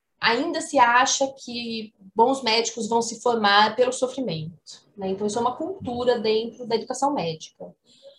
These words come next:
Mas eu acho que em outros, em outros campos, em outras áreas de conhecimento, isso não é tão diferente, tá? É, esse, esse trecho que você leu, né, fico pensando aí na, na, nas ciências sociais, me lembra muito Marx, né, os processos de alienação do trabalho.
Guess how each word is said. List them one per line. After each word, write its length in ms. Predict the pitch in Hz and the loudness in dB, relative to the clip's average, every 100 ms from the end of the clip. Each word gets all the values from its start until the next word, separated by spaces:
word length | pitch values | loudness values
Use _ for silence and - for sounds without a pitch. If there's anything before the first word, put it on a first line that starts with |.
| _ _ | _ _
Mas 320 | 269 302 302 302 | 4 4 4 4
eu 140 | 359 | 8
acho 240 | 285 277 | 8 6
que 80 | - | -2
em 80 | 277 | 2
outros, 680 | 254 262 262 220 202 - - | 2 2 0 0 0 -4 -4
em 100 | 214 | 2
outros 240 | 214 214 | 2 0
campos, 560 | - 233 233 240 220 196 | 0 4 6 4 0 -4
em 80 | 208 | -2
outras 300 | 208 208 208 | -2 0 6
áreas 280 | 202 208 202 | 6 6 -2
de 100 | 208 | -2
conhecimento, 440 | 208 202 226 240 | -2 -2 -4 -8
isso 140 | - | -4
não 100 | 302 | 0
é 160 | 302 302 _ | 2 0 _
tão 380 | 277 285 294 277 | 6 8 4 -2
diferente, 1000 | - 277 262 160 - - - - - _ _ | 0 2 2 0 -6 -16 -14 -14 -16 _ _
tá? 360 | 185 208 - _ - - - - | -6 -6 -8 _ -20 -20 -20 -6
É, 640 | 202 214 214 208 202 - 240 | 0 2 4 4 2 2 0
esse, 160 | 240 | 2
esse 220 | 277 311 | 0 0
trecho 320 | - 285 302 - | 2 2 2 -2
que 100 | 269 | -4
você 280 | 262 - | -2 0
leu, 280 | 214 214 240 | 2 2 2
né, 140 | 240 240 | 0 -2
fico 160 | 208 | -2
pensando 380 | 208 208 220 226 | -2 -2 -2 0
aí 140 | 214 202 | 0 0
na, 180 | 196 190 | -4 -4
na, 220 | 196 190 | -4 -4
nas 220 | 190 202 | -6 -4
ciências 280 | 208 202 208 | -2 -2 0
sociais, 260 | 214 220 | 2 2
me 100 | 220 | 4
lembra 240 | 233 233 262 | 4 4 2
muito 220 | 254 254 | 0 -4
Marx, 460 | 285 247 233 - - | -4 -4 -6 -10 -4
né, 180 | 214 | -2
os 100 | 214 | -4
processos 440 | 214 208 208 208 208 | -6 -4 -2 -2 -2
de 60 | |
alienação 420 | 214 214 226 - 220 | -2 0 -2 -4 -8
do 80 | |
trabalho. 560 | 226 254 320 185 185 190 | -6 -4 0 -2 -4 -14